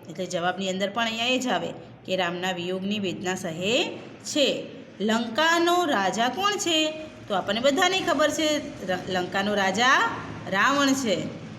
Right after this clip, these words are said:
પછી પ્રશ્ન પાંચ છે કે રામના વિયોગમાં કોણ દુઃખી છે? તો રામના વિયોગમાં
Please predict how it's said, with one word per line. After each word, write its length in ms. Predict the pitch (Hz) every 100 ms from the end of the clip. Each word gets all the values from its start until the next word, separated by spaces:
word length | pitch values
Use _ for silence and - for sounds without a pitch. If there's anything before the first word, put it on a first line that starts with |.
| - - - - - - -
પછી 300 | 170 - 202
પ્રશ્ન 380 | 202 180 180 185
પાંચ 300 | 226 240 240
છે 120 | 262
કે 160 | 240 208
રામના 400 | 190 190 214 226
વિયોગમાં 800 | 202 214 226 214 160 - -
કોણ 240 | - 226 277
દુઃખી 360 | 285 285 294
છે? 360 | 269 285 180 - - - - -
તો 100 | 175
રામના 340 | 170 160 170
વિયોગમાં 640 | 175 175 202 220 262 240